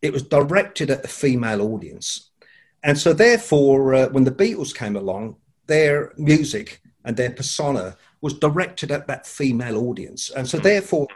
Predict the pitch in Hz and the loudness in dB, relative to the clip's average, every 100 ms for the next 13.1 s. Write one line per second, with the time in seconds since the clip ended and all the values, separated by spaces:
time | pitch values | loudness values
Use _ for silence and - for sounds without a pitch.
0 | - 151 151 151 151 - 151 143 185 202 | -20 -10 -2 -2 -2 0 0 2 0 -2
1 | 151 - - 139 135 127 117 139 120 107 | -8 -8 -6 -6 -4 -4 -4 -4 -4 -4
2 | 104 113 107 110 101 101 107 107 101 - | -4 -6 -4 -4 -4 -4 -6 -6 -8 -8
3 | 123 113 95 76 - - - - - - | -10 -8 -10 -14 -20 -20 -20 -20 -20 -2
4 | 131 131 123 120 123 123 143 147 151 185 | 2 4 4 2 2 2 -2 -6 0 0
5 | 147 117 - - 147 151 147 - 139 147 | 0 -4 -6 -2 0 0 -2 -2 -2 -4
6 | - - - - _ _ _ - 127 139 | -8 -12 -14 -20 _ _ _ -8 -6 -4
7 | - - 143 131 131 120 120 - - 143 | -4 0 2 2 -2 -4 -8 -8 -2 2
8 | 127 127 120 117 101 127 139 135 143 147 | 2 -2 -6 -6 2 2 2 -2 -6 -8
9 | - - _ _ _ _ 151 147 151 190 | -10 -14 _ _ _ _ 0 0 2 0
10 | 160 214 247 - 147 135 131 151 190 - | 2 0 0 2 2 2 0 -4 -2 -4
11 | 147 135 _ - 139 131 151 202 214 277 | -4 -6 _ -6 -2 0 0 0 0 0
12 | 208 208 185 135 - 208 - 185 - 151 | -2 -2 0 0 0 -4 -4 -6 -6 -8
13 | - | -10